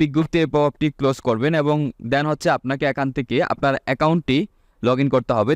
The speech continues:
তার জন্য আপনি এখান থেকে প্রবেশ করুন, এটিতে ক্লিক করবেন। ওকে, ক্লিক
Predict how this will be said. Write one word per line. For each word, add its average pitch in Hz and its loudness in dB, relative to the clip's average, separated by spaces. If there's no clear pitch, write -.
তার 147 4
জন্য 160 0
আপনি 143 -4
এখান 147 -2
থেকে 160 0
প্রবেশ 139 2
করুন, 143 2
এটিতে 135 -2
ক্লিক 135 -2
করবেন। 110 0
ওকে, 135 0
ক্লিক 170 0